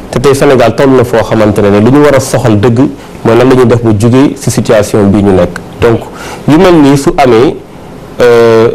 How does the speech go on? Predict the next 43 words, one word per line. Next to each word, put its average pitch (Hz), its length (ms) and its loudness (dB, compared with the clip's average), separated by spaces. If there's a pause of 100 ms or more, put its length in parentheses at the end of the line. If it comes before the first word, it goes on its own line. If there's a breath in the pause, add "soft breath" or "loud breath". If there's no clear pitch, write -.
lu 139 140 2
ñuy 151 160 4
naqaru 131 380 0 (120)
la, 113 80 2 (380)
waaye 131 140 4
lu 135 100 2
ñu 143 80 2
war 135 120 2
a 117 40 2
dépasser 107 520 -2
la. 85 100 -6 (380)
Parce 120 160 -2
que - 100 -4
mënuñu 143 300 2
concentrer 113 640 0
suñuy 120 320 0
effort 107 380 0 (300 loud breath)
ak 120 120 -4
suñuy 139 300 0
énergie 117 480 2 (220)
si - 240 -4
loo 139 200 2
xamante 123 420 -2
ne 110 100 0
ne, 104 100 0 (640 loud breath)
euh, 113 340 2
yaakaaroon 127 420 2
nañ 117 140 2
ne 113 60 2
dépassé 107 440 -2
nañ 92 160 -2
ko. - 160 -8 (800)
Parce 123 160 -4
que 123 80 -2
tey, 143 400 0 (300)
euh, 110 280 2
Sénégal 123 460 2
mu 131 140 0
doon 147 180 2
opposition, 131 580 0
mu 131 120 2
doon 135 180 2
pouvoir, 127 400 0